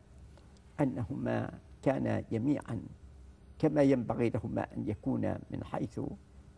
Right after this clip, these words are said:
التسليم لأمر الله والانقياد لحكمه والإذعان لطاعته، فلذلك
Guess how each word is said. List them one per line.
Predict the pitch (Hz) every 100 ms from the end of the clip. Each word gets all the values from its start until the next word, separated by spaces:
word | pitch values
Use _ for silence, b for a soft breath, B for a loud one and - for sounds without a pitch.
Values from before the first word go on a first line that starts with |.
| 147
التسليم | - 123 - - 170 135
لأمر | 120 - 113 98 104 - 113 -
الله | 131 110 113 107 - - - - - - - -
والانقياد | 117 120 101 - 127 127 110
لحكمه | 107 104 127 - 95 - - - - - - -
والإذعان | - 101 120 - - 127 110 101
لطاعته، | 104 - 104 - - 117 - - - - - - - - -
فلذلك | 90 113 127 139 -